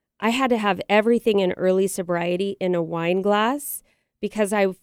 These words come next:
felt left out if I didn't. I was feeling so vulnerable and raw that I really had to have, there was something about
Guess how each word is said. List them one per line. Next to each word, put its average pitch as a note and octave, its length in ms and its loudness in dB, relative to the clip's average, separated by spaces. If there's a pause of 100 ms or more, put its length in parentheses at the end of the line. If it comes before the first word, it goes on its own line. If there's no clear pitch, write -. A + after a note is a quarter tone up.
(120)
felt A#3 400 0 (100)
left F#3 560 -4
out E3+ 480 0
if F#3+ 200 -6
I F3+ 120 2
didn't. F#3 260 -4
I F#3+ 100 -2
was - 280 -6 (180)
feeling A3 500 2
so G#3 840 0
vulnerable F#3 600 0
and F3 220 -2
raw F3 440 -2 (600)
that G#3 100 2
I G#3+ 60 6
really G3 560 4
had F3+ 280 -4
to F3 120 -8
have, E3+ 440 -4 (120)
there F#3+ 100 2
was F3 100 0
something A#3+ 440 0
about F#3 500 0